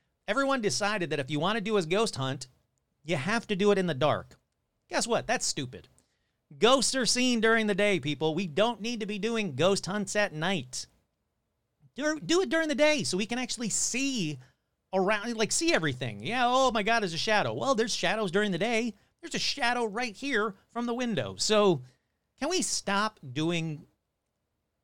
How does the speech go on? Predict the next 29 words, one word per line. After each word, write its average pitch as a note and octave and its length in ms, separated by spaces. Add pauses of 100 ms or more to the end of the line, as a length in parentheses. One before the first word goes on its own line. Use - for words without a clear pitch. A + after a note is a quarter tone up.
(260)
in F#3+ 120
the G3+ 80
dark C3+ 460
ghost C#3+ 240
hunts? E3+ 160
I D3+ 60
know F#3+ 200
it A3 80
makes G3 200
it E3+ 40
a D3+ 40
little E3+ 180
more E3 160
spooky B2+ 600
and G2 100
scary C#3 540
and, A2+ 100
oh, G3 380
uh, F3+ 440
gotta, E3+ 260
just C3+ 220
like F#3 140
a C3+ 80
haunted E3+ 260
house. D3+ 400 (300)
Yeah, A3 180 (640)
like, E3+ 200
like C#3 180
the, B2 180